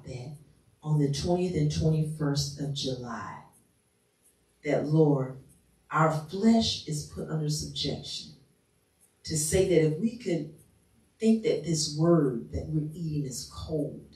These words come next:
and that this word does not have power and life in it, Father, that this word is not hot to us,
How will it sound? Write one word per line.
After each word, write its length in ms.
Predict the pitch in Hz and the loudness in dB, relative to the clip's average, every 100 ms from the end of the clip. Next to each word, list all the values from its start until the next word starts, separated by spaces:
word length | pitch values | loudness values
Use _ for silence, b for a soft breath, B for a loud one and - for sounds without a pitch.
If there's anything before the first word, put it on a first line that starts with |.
| - | -16
and 100 | 151 | -8
that 160 | 143 147 | -6 -2
this 300 | 147 - 151 | -2 -2 0
word 560 | 160 156 147 139 - | 2 6 4 2 -4
does 260 | - 139 - | -12 -10 -6
not 200 | 139 143 | -4 -2
have 280 | 156 - - | -2 -4 -8
power 420 | 156 156 143 110 | -4 -2 -4 -4
and 180 | 117 117 | -8 -8
life 340 | - - - | -8 -10 -10
in 160 | 110 - | -10 -10
it, 160 | - - _ _ _ _ _ _ _ _ _ _ _ _ _ _ _ _ _ _ _ | -14 -20 _ _ _ _ _ _ _ _ _ _ _ _ _ _ _ _ _ _ _
Father, 380 | - - - - | -6 -6 -6 0
that 200 | 143 143 | 2 6
this 220 | 165 165 | 6 8
word 220 | 175 165 | 8 8
is 180 | 156 - | 6 4
not 260 | 165 151 - | 4 2 0
hot 500 | - - - - - | 0 2 2 0 -4
to 240 | - - | -4 -2
us, 500 | - - - - - | -4 -2 -4 -4 -6